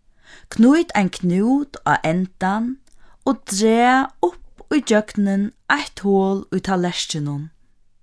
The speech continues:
Seima allan vegin runt, men lat annaðhvørt hol vera opið.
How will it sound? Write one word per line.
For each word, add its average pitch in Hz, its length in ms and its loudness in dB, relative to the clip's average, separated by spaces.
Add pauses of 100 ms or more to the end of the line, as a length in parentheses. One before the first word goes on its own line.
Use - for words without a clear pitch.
(800)
Seima 240 840 0
allan 269 600 -2
vegin 220 400 0
runt, 160 760 -8 (520)
men 180 240 0
lat 180 520 2 (200)
annaðhvørt 294 800 0
hol 196 480 2 (220)
vera 165 340 -2
opið. - 600 -6